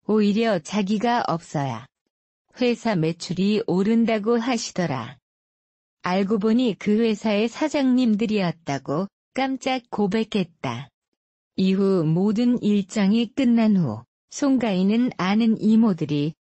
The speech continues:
목포에서 보리밥집을 하신다. 노래를 하고 나면 배가 너무 고프다.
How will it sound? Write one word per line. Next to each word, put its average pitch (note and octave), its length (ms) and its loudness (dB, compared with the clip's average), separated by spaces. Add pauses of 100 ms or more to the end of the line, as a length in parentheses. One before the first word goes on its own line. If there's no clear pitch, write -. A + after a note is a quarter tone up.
목포에서 A3 1000 -2
보리밥집을 G#3+ 920 0
하신다. G3+ 680 -2 (640)
노래를 A3 460 0
하고 G3 300 -2
나면 D#3 540 -2 (280)
배가 G#3 380 -2
너무 F3 400 2
고프다. D#3+ 680 -6